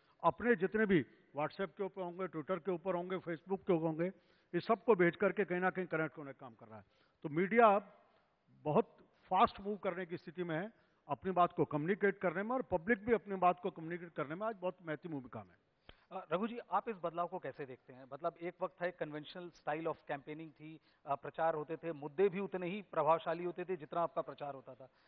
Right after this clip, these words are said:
Speaker 2: लेकिन इधर भी जिस तरह का एक demographic बदलाव देखा है, social media, Twitter और इसका एक पूरी तरह से हावी होना, इसे आप कैसे देखते हैं?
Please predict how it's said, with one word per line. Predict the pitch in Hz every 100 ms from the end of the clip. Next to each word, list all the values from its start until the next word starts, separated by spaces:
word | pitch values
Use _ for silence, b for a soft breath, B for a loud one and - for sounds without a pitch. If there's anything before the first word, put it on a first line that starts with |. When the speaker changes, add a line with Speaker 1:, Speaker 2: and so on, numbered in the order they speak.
| _
Speaker 2:
लेकिन | 143 156 190
इधर | 175 175
भी | 202 214
जिस | 165 185
तरह | 180 180
का | 180
एक | 180
demographic | 147 147 160 156 156 202
बदलाव | 151 143 156
देखा | 156 151 147
है, | 143 160 b b
social | - 151 - 175
media, | 170 165 170
Twitter | - 156 170 165
और | 156
इसका | 151 - 160
एक | -
पूरी | 156 160
तरह | 160 151
से | 139
हावी | 127 143
होना, | 139 139 -
इसे | 190 185
आप | 151
कैसे | 131 120
देखते | 110 _
हैं? | _